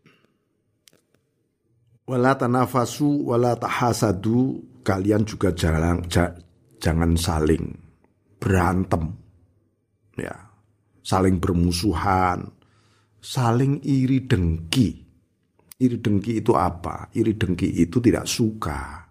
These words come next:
Artinya ada kemarahan emosional di dalam hatinya, kedongkolan kalau orang lain meraih kebaikan. Ya. Jadi muncul kemudian sinisme.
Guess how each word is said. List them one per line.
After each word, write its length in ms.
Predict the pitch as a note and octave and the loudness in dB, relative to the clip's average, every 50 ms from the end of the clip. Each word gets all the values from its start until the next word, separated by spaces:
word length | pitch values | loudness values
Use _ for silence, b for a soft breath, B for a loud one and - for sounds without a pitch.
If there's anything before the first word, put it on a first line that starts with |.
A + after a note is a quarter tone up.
| _ _ _ _ _ _ _ _ _ _ _ _ _ _ _ _ _ _ _ _ _ _ _ _ _ _ - | _ _ _ _ _ _ _ _ _ _ _ _ _ _ _ _ _ _ _ _ _ _ _ _ _ _ -10
Artinya 480 | - F2 F2 E2+ F2+ F#2+ G#2+ G2+ - | -6 -6 -2 0 4 4 4 4 4
ada 160 | G2 F2+ - | 2 -2 -2
kemarahan 720 | F2+ - - F#2+ F2 F2 F#2 G2 A2 G2 - - A2 G#2 F#2 | -2 0 0 0 2 2 2 2 0 0 0 0 -2 -2 -2
emosional 720 | - F#2+ F2+ F2 F#2 F#2 - - G#2+ G2+ G2+ F#2+ E2+ D#2+ | 0 2 2 2 2 2 2 2 4 4 2 2 0 -2
di 80 | E2 E2 | -4 -2
dalam 320 | E2+ F2 E2+ E2+ D#2+ D2 | 0 0 0 0 0 0
hatinya, 480 | D#2 F2+ E2+ - G#2 G2 F#2 F2 D#2 D#2+ | 0 0 0 2 4 4 4 2 0 -2
kedongkolan 1040 | - F#2 F2 - G#2+ F2 E2 E2 E2 E2+ G2 G#2 G#2+ G#2+ G2 F2 F2 F2+ E2+ E2+ F2 B B B B B - | -4 -8 -4 0 0 2 2 2 0 0 0 0 2 2 0 0 -2 -4 -6 -8 -10 B B B B B -6
kalau 400 | - F#2 E2+ E2 E2 G2+ - - | -4 0 2 2 2 2 2 0
orang 240 | F#2+ F#2 F2+ E2+ F2 | -2 0 0 2 2
lain 640 | E2 D#2+ D#2 D#2 E2 F#2 G2 A2+ A2 - - - - | 2 2 2 4 6 6 6 4 2 -2 -6 -8 -6
meraih 480 | - F2+ E2+ F2 E2 E2+ F#2+ F#2+ - | -4 -2 0 0 2 2 0 0 -4
kebaikan. 720 | - E2+ E2 F2 E2 E2 F2+ F#2+ F2+ - - - E2 C2 B1+ - - _ _ _ _ _ _ _ _ _ _ - - - _ _ _ _ _ _ _ _ _ _ _ _ _ _ _ _ _ _ _ _ _ _ _ _ _ _ _ _ - | -8 -8 -4 0 0 2 2 0 -2 -4 -4 -4 -4 -4 -6 -12 -20 _ _ _ _ _ _ _ _ _ _ -20 -20 -20 _ _ _ _ _ _ _ _ _ _ _ _ _ _ _ _ _ _ _ _ _ _ _ _ _ _ _ _ -20
Ya. 320 | G1+ - - - - _ _ _ _ _ _ _ _ _ _ _ | -20 -20 -20 -20 -20 _ _ _ _ _ _ _ _ _ _ _
Jadi 560 | - F#2 E2+ E2 F#2 G2 G2+ G2 F#2 F2 - B B B B B B B - A2 | -6 -4 -4 -2 0 0 0 0 0 -2 -6 B B B B B B B -4 0
muncul 480 | A#2+ C3 C3+ B2+ - D3 C3+ A#2 G2+ | 0 0 0 0 0 0 2 2 2
kemudian 480 | F2 G#2+ G2+ G#2 G2+ G2+ G#2+ G#2+ G#2+ G#2 | 0 -2 -4 -2 0 2 2 2 2 0
sinisme. 960 | G#2+ - - A#2 G#2 A2+ D#3 G3 - - - - A#2 G2 E2 C2+ - - - | -2 -2 -2 0 2 4 4 4 2 -2 -2 0 2 2 2 0 -4 -10 -18